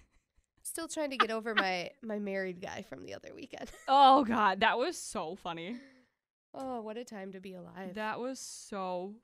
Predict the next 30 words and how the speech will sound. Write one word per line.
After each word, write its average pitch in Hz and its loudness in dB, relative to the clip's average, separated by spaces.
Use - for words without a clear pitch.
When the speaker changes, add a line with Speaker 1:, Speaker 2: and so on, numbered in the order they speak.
Speaker 1:
funny. 156 -8
Speaker 2:
In 214 -18
the 220 -20
strip - -20
club. - -20
I 226 -10
had 392 -6
m-, 240 -8
a 233 -6
lot 202 -2
of 233 -10
conversations 190 -8
about 175 -12
strip 175 -12
clubs 160 -12
after 170 -14
that - -20
podcast. 226 -20
Speaker 1:
Really? 214 -2
Like, 202 -2
just 190 -6
in 190 -4
general 170 -2
with 240 -6
people? 277 -4
Or 180 -2
were 170 -4
they 165 -2
questioning 160 -8
your 156 -6